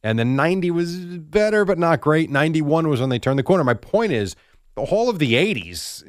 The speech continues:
mid eighties to, like, ninety were terrible. And that was, like, my, think about it. That's when I was, like,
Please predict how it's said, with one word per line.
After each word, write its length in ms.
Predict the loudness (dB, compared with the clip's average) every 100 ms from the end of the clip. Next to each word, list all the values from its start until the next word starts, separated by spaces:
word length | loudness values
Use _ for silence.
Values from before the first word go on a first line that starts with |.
| -14
mid 320 | -6 -2 -2
eighties 480 | 0 -2 -2 -4 -6
to, 140 | -8 -4
like, 260 | -2 -4 -6
ninety 560 | -6 -4 -2 -4 -8
were 200 | -12 -18 -18
terrible. 800 | -16 -14 -8 -2 0 0 -4 -8
And 120 | -4
that 120 | -2 -2
was, 160 | -2
like, 160 | -4 -2
my, 200 | -4 -4 _ _ _ _ _
think 140 | -2 2
about 240 | 2 0
it. 60 | -2
That's 220 | -4 -2
when 120 | -2
I 100 | 0 0
was, 380 | 0 -2 -2
like, 160 | -4